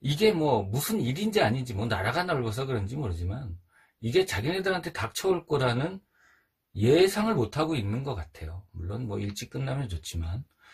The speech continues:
아, 샷의 위치가 바뀌었습니다. 왜냐면 너무 뜨거워져가지고, 어, 촬영은 다 마쳤는데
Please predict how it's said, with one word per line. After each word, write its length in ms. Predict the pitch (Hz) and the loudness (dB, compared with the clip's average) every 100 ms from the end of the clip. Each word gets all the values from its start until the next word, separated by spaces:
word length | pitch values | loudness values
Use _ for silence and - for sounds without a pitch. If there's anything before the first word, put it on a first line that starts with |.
| - _ - - - - - - - - | -20 _ -14 -14 -16 -20 -20 -12 -12 -4
아, 200 | 107 98 | 0 0
샷의 540 | - 160 156 160 151 | 2 2 2 2 2
위치가 360 | 113 107 - 131 | 2 -2 -2 -4
바뀌었습니다. 720 | - - 120 - 98 95 90 - - _ | -4 -4 -2 0 0 0 -4 -8 -20 _
왜냐면 680 | - 101 101 107 107 107 87 - _ _ _ | -10 -6 -4 -2 -2 -2 -4 -8 _ _ _
너무 260 | 107 117 - | 0 0 2
뜨거워져가지고, 1000 | 175 185 165 127 104 90 101 123 82 - _ _ _ _ _ - | 0 2 2 2 0 0 -2 -4 -6 -8 _ _ _ _ _ -12
어, 600 | 110 101 98 95 95 95 92 | -4 -2 -2 0 0 -2 -4
촬영은 400 | - 147 139 123 | -2 0 2 0
다 140 | 107 | 0
마쳤는데 720 | 95 92 117 107 92 92 87 | -2 0 0 0 -2 -2 -4